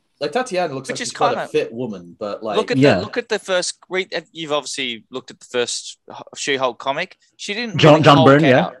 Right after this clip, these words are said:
Speaker 2: She didn't really
Speaker 3: Yeah.
Speaker 2: Hulk out. She just turned green.
Speaker 1: Green and got tall was the other thing. So she's
Speaker 2: Yeah, she was
Speaker 1: so
Speaker 2: taller.
Speaker 1: the thing I'm wondering, and this is something I mentioned to Ashraf, does she have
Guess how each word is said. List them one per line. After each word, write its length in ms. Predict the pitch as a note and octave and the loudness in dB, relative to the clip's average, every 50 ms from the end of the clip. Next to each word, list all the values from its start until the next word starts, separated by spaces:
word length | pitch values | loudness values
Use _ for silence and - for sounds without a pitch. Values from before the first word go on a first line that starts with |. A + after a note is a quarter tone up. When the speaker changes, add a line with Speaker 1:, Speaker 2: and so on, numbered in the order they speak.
| _ _ | _ _
Speaker 2:
She 140 | - - E3+ | -10 -6 -4
didn't 140 | F#3+ G3+ F3+ | -4 -4 -4
really 160 | F#3 F3 D3 B2+ | -4 -4 -4 -2
Speaker 3:
Yeah. 80 | A2+ G#2+ | -2 0
Speaker 2:
Hulk 240 | D3 C3+ - - | -2 -2 -4 -4
out. 300 | C#3+ C3+ B2+ A2+ G#2+ - | -4 -2 -2 -2 -4 -6
She 120 | - - A#2+ | -8 -16 -14
just 340 | A2 B2 C3+ B2+ - - - | -12 -10 -10 -10 -12 -10 -8
turned 280 | C3 A2+ G2+ F#2+ _ | -6 -6 -6 -8 _
green. 280 | - G2 F#2 E2+ D#2 _ _ _ _ _ _ _ _ _ _ _ _ _ _ _ _ _ _ _ _ _ _ | -14 -14 -12 -12 -14 _ _ _ _ _ _ _ _ _ _ _ _ _ _ _ _ _ _ _ _ _ _
Speaker 1:
Green 240 | - F#3 A#3+ D4+ E4 | -4 -2 0 0 0
and 80 | D4+ B3+ | 0 0
got 220 | C4 A#3 - - | 0 -2 -2 -4
tall 440 | - - E3+ D#3+ B2+ G#2 F2 E2 - _ - | -8 -6 -4 -4 -4 -6 -8 -12 -16 _ -12
was 140 | B2+ B2 | -10 -8
the 100 | B2 B2+ | -6 -4
other 160 | B2 A#2 A#2 A2+ | -4 -4 -6 -8
thing. 300 | - - F#2+ - - B2 | -10 -12 -16 -14 -14 -12
So 120 | C#3 C#3 | -10 -8
she's 100 | C#3 C3+ C3 B2 | -4 -4 -2 -2
Speaker 2:
Yeah, 260 | A#2+ A2+ G#2 G2 F#2+ G2 | 0 0 -2 -2 -4 -6
she 160 | - - A#2+ | -8 -12 -14
was 80 | A#2 - | -12 -10
Speaker 1:
so 440 | - - E3 D#3 D3+ D3+ D3+ D3 D3 | -6 -2 0 2 2 2 2 0 -2
Speaker 2:
taller. 120 | - - - _ | -4 -8 -14 _
Speaker 1:
the 160 | C3 D#3+ D#3+ | -8 -6 -6
thing 260 | D#3+ - A3 A#3+ A#3 | -6 -4 -4 -4 -2
I'm 160 | G#3+ G#3 G3+ F3 | -2 -4 -4 -6
wondering, 440 | C#3 A#2 G#2+ F#2 D#2+ D#2 E2 F2 | -6 -8 -10 -10 -14 -16 -14 -12
and 100 | G2 A#2 | -12 -10
this 100 | D3 C#3+ | -10 -10
is 80 | G#3 F#3+ | -8 -8
something 180 | - G3+ G3 F3+ | -6 -6 -6 -6
I 40 | |
mentioned 280 | D#3 D3+ C3 - - G#2+ | -8 -8 -10 -10 -8 -6
to 40 | G2+ | -6
Ashraf, 420 | A2+ A2 - - - F2+ E2 D#2 - _ _ - B2 | -6 -6 -8 -10 -12 -12 -14 -14 -16 _ _ -20 -6
does 220 | - E3 E3+ F#3+ | -2 0 0 0
she 220 | - - B3 A#3 G3+ | -2 -6 -6 -8 -8
have 440 | B2+ D3+ C3+ C3+ C3 A#2+ A#2+ G#2+ | -6 -6 -6 -4 -4 -4 -6 -8